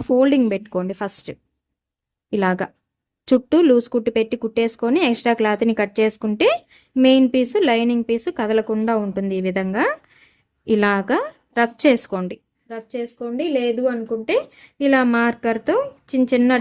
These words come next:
డాట్స్ అనేది ఈ విధంగా పెట్టేసుకోండి. మనకి సెంటర్ పాయింట్ అనేది కరెక్ట్గా వస్తుంది. ఇప్పుడు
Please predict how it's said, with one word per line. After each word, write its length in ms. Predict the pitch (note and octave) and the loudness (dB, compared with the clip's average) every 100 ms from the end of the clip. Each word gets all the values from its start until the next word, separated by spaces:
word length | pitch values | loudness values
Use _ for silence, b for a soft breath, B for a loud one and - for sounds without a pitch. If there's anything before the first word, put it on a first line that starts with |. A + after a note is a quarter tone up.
| A3 | 2
డాట్స్ 320 | A3 A3+ A#3 | 0 0 -4
అనేది 300 | G#3+ G#3+ D#4 C#5 D5 _ - | -2 -2 0 0 -2 _ -10
ఈ 40 | B3 | -4
విధంగా 280 | A3+ A3+ C4+ E4+ | 0 2 2 2
పెట్టేసుకోండి. 600 | A3 G#3 G#3 - F#3 F#3 - | 0 0 -2 -6 -8 -8 -4
మనకి 260 | B3+ B3 A4 F#4+ | -4 -2 -4 0
సెంటర్ 320 | B3+ B3 C#4 C#4 | 0 0 0 0
పాయింట్ 300 | C4 B3 A3+ | 0 0 -2
అనేది 260 | A3+ A#3+ D#4 | -4 -4 -2
కరెక్ట్గా 420 | C4 G#3 - G#3+ G#3 | -2 -4 -4 -4 -2
వస్తుంది. 460 | G3+ - G3 G3+ F#4 E5 _ _ _ _ _ B3+ | -6 -8 -10 -4 -2 -4 _ _ _ _ _ -10
ఇప్పుడు 200 | B3 C4 | -4 0